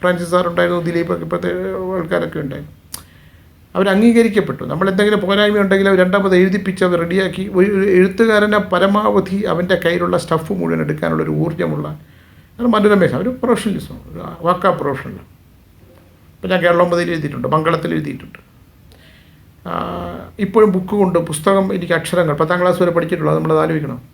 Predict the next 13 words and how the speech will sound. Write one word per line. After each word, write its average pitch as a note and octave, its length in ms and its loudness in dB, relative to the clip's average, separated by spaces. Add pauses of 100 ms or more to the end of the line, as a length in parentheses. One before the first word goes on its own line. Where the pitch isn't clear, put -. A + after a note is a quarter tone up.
(140)
ഒരു D#3 120 -4
പത്താം D#3+ 440 -2
ക്ലാസ് D#3+ 280 0
വിദ്യാഭ്യാസ D#3 640 -2
യോഗ്യതയുള്ള D2+ 540 0
ഒരാൾ D2+ 240 -2
നാൽപത്തഞ്ച് D3 560 -6
പുസ്തകം C#3 340 -8
മലയാളത്തിൽ C3+ 440 -10
എഴുതി, C#3+ 260 -8 (440)
തമിഴിൽ C#3+ 300 0
എഴുതി, C3+ 220 -4
ഇംഗ്ലീഷിലായി. C3+ 640 -4